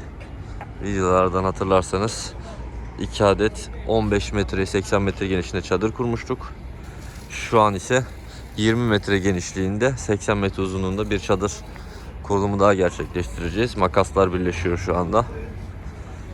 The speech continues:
Görmüş olduğunuz üzere çapraz makas sistemidir. Desteklerimiz atılıyor tabii ki ayaklara ve ortaya.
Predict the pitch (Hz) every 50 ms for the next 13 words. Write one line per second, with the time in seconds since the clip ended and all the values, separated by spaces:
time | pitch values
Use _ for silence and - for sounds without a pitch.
0 | - - - 113 113 113 120 110 - 123 117 113 104 113 113 113 110 107 101 98
1 | 101 95 104 110 117 - - - - - - - - - - - - - 120 107
2 | - - - 107 110 107 104 104 98 - - 107 - - - - - - 95 90
3 | 87 87 92 - - - - - - - - - - - - - - - - -
4 | - - - - - - - - - - - - - - - - - - - -
5 | - - - - - - - - - - - - 107 104 101 - - 104 95 -
6 | 104 95 92 92 90 85 82 92 92 80 - 107 113 107 - 117 117 117 110 110
7 | - - 113 104 98 95 104 - - 110 104 107 107 104 104 101 101 101 98 -
8 | 104 98 101 104